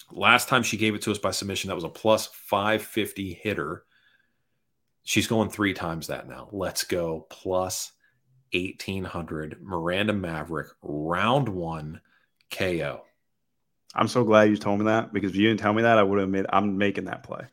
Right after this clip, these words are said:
Speaker 1: Yeah.
Speaker 2: We're, that's going down.
Speaker 1: That's a plus eighteen hundred.
Speaker 2: Hundred percent.
Speaker 1: Plus eighteen hundred. Smacker.
Speaker 2: Let's fucking go.
Speaker 1: That's getting launched. Now, the only thing that concerns me about this is where it's at on the card.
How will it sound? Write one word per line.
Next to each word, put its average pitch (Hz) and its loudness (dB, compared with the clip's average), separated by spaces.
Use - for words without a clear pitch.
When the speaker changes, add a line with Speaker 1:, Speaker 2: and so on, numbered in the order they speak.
Speaker 1:
Yeah. 80 -2
Speaker 2:
We're, 95 -4
that's 101 0
going 95 -2
down. - -6
Speaker 1:
That's 95 -4
a - -4
plus 104 2
eighteen 90 -4
hundred. 85 -6
Speaker 2:
Hundred 73 -8
percent. - -20
Speaker 1:
Plus 117 2
eighteen 101 0
hundred. 90 -4
Smacker. - 2
Speaker 2:
Let's - -12
fucking - -14
go. - -12
Speaker 1:
That's 107 -6
getting - -2
launched. 80 -4
Now, 90 -4
the - -10
only 120 6
thing 113 4
that 107 -4
concerns 98 -4
me 87 -6
about 78 -8
this - -12
is 92 -2
where 95 0
it's 85 -2
at 82 -2
on 76 -4
the 76 -10
card. 64 -8